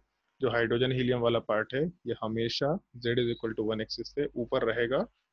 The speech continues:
एक जनरलाइज cases में इस चीज का थोड़ा अपने को ध्यान रखना होता है। तो जैसे, अ, सवाल पूछने का format ये हो सकता है कि लो pressure zone में Z जो है उसका expression क्या होता है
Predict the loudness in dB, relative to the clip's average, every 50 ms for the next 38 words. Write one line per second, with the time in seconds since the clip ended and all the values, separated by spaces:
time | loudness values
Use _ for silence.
0 | _ _ 0 0 2 2 2 2 2 2 2 2 2 2 0 -2 -4 -4 0 0
1 | -2 -2 -2 -2 -4 -4 -4 -6 _ _ _ -2 0 0 0 0 -2 -4 -4 -4
2 | -4 -4 -4 -4 -4 -2 -2 0 -2 -2 -4 -8 -10 -6 -6 -6 -6 -6 -6 -6
3 | -4 -4 -6 -4 -4 -4 -4 -4 -4 -4 -2 -2 -2 -2 -2 _ _ _ _ _
4 | _ _ -4 0 2 2 2 2 2 4 6 6 8 6 4 2 -2 -12 -18 _
5 | _ _ _ _ _ -2 2 2 4 4 4 4 2 0 -2 -6 -4 0 2 4
6 | 6 6 6 4 4 0 -2 -2 -2 -2 -2 0 0 0 2 2 0 2 0 0
7 | 0 0 2 2 2 2 0 -2 -4 -6 -4 -2 0 0 2 0 -2 _ _ _
8 | _ _ -2 0 2 4 4 4 4 2 0 0 0 -2 0 0 0 0 0 0
9 | 0 0 0 2 2 2 2 2 2 2 2 2 0 0 -2 -8 -8 -4 -2 -2
10 | -4 -4 -4 -6 -6 -6 -6 -6 -4 -2 0 0 0 -2 -2 -2 -2 -2